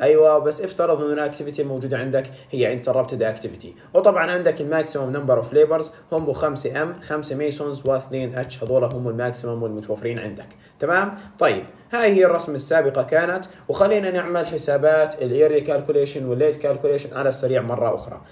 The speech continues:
طيب، فبنبلش ب A، طبعًا ال A كانت الديوريشن لها واحد،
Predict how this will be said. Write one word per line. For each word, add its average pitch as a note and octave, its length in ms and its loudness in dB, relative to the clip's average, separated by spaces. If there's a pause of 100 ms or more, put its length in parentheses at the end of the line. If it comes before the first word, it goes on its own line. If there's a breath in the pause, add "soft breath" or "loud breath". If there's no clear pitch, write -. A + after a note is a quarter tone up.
(180 loud breath)
طيب، G2 320 2
فبنبلش G3+ 680 2
ب D#3+ 100 -6
A، F#3+ 400 4
طبعًا C#3+ 260 -2
ال C#3+ 40 0
A D#3 40 6
كانت D3+ 320 2
الديوريشن C#3 360 0
لها B2 140 -2
واحد، D#3 400 4